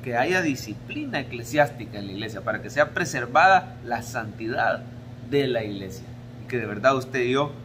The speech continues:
podamos vivir para anhelar por sobre todas las cosas al Señor. Él dijo, "Buscad primeramente el reino de Dios en su vida, la justicia de Dios, y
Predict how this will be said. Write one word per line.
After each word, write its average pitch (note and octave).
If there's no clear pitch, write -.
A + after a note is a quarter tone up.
podamos A#2+
vivir B2+
para A2+
anhelar A2+
por A#2
sobre G#2
todas A#2+
las C3
cosas -
al A2
Señor. G2
Él C3+
dijo, D#3
"Buscad D#3
primeramente D3
el A2+
reino D#3
de A#2
Dios C3+
en G#2+
su A2
vida, E3+
la A2+
justicia A2
de F#2+
Dios, -
y B2+